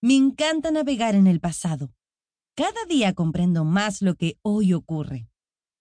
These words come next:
El pasado nos da las claves para entender el hoy, repetía la abuela. Primera parte.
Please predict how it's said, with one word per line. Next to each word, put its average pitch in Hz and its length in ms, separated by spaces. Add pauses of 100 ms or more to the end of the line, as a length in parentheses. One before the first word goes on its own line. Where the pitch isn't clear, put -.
(320)
El 135 140
pasado 208 600
nos 185 320
da 180 180
las 196 280
claves 170 680
para 190 180
entender 165 600
el 156 180
hoy, 123 260 (680)
repetía 196 640
la 147 100
abuela. 135 480 (3500)
Primera 262 480
parte. 139 480